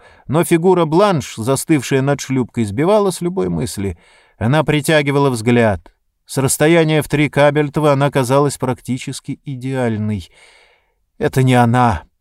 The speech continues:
попытался он убедить себя, — «это монстр». Нет,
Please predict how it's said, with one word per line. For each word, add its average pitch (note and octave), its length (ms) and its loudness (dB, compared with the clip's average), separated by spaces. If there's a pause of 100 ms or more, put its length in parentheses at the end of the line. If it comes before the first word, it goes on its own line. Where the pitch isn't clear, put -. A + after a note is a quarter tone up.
(180)
попытался E2+ 600 -8
он D#2 100 -6
убедить D#2 360 -10
себя, — G#2+ 300 -8
«это B2 340 -2
монстр». C3 760 0 (920)
Нет, A2 640 -2